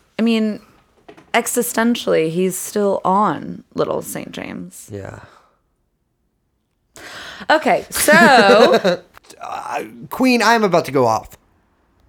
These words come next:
Speaker 2: This information contained in
Speaker 1: Does that
Speaker 2: front of
Speaker 1: make
Speaker 2: me.
Speaker 1: my queen?
Speaker 2: The information in front of me right now, this Manhattan shit is,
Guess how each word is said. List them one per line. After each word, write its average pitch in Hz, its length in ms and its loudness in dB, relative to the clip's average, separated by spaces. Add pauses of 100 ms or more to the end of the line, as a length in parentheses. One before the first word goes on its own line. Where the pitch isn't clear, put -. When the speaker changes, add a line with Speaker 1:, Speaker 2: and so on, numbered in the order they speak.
(460)
Speaker 2:
This 165 540 -2 (160)
information 208 680 2
contained 143 600 -2
in - 60 -18
Speaker 1:
Does 139 120 -6
that - 80 -2
Speaker 2:
front 151 160 2
of 135 80 -2
Speaker 1:
make 117 60 -8
Speaker 2:
me. 131 80 -2
Speaker 1:
my 123 140 -2
queen? 202 440 -10 (720)
Speaker 2:
The 180 140 0
information 233 480 2
in 180 80 -4
front 165 220 0
of 151 40 -4
me 139 280 -2 (440)
right 156 220 -2
now, 131 380 0 (680)
this 185 240 -2
Manhattan 196 680 -2
shit 247 380 -4 (1000)
is, 214 380 -2